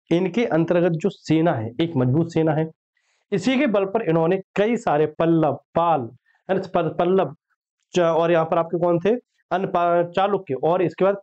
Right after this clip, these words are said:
पांडे, इन शासकों को बराबर पराजित किया, गंगा नदी तक अभियान किए इसी सेना के दम पर। और इन्हों की सेना कई प्रकार के अंग हमें देखने को मिलते हैं।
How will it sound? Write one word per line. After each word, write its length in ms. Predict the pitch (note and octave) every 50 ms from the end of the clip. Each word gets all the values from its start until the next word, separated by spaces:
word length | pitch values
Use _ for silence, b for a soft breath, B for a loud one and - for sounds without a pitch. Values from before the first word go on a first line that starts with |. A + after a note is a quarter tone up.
| _ -
पांडे, 320 | F#3+ F#3+ F#3+ D#3+ B2+ A#2+ B2+ -
इन 120 | G#3 A3+ G#3+
शासकों 460 | A3 F#3+ D#3+ D#3+ E3 - - D#3+ D#3
को 120 | - G3
बराबर 340 | E3+ D#3 D3 C#3 C#3+ F3 G#3 G#3+ B B B B _ -
पराजित 340 | D#3 D3+ D#3 E3 F3 E3+ -
किया, 140 | F3+ F#3 F#3
गंगा 460 | D#3+ C3+ B2+ E3 F3 G3+ A3 C4 D4
नदी 320 | C#4 A3 F#3+ E3+ E3 G#3+ B3+
तक 140 | B3 B3+ A#3+ - D#3
अभियान 340 | C#3+ B2+ B2 C#3 C3 B2 B2
किए 300 | - - - B2+ - F#3+
इसी 220 | F3+ - B3 B3
सेना 300 | A#3+ - E3 D3+ C#3+ B2+
के 160 | - - A#3
दम 220 | E3+ B2+ C3 B2 A#2+
पर। 180 | B2 A2 G2 - _ _ _ _ _ _ _ _ _ _ _ _ _ -
और 280 | F#3 A3 B3+ D4 D#4
इन्हों 300 | E3+ - G3+ G3 F#3 F#3+
की 160 | F#3+ - A#3
सेना 380 | G#3 - G3+ F#3 F#3 F#3 G3+ G#3 -
कई 100 | F3+ F#3
प्रकार 380 | F3+ - D#3+ E3 E3+ D#3 D#3
के 80 | D3+ F3+
अंग 280 | F#3 - D#3+ D3+ C#3+ C#3
हमें 180 | C3+ D3 C#3
देखने 280 | C3 C3+ C3 C3+ C#3+ C#3+
को 60 | D3+
मिलते 260 | D3 D3 C#3+ C#3+ D3+
हैं। 160 | D3+ E3+ G3+